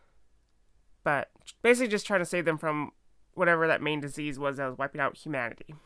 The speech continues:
<laughs> Um, so,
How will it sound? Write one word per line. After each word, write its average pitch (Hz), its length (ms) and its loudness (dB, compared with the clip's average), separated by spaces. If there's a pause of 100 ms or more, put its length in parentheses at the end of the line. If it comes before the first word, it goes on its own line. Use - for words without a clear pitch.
<laughs> 185 100 -6 (840)
Um, 131 400 -4 (1500)
so, 180 520 8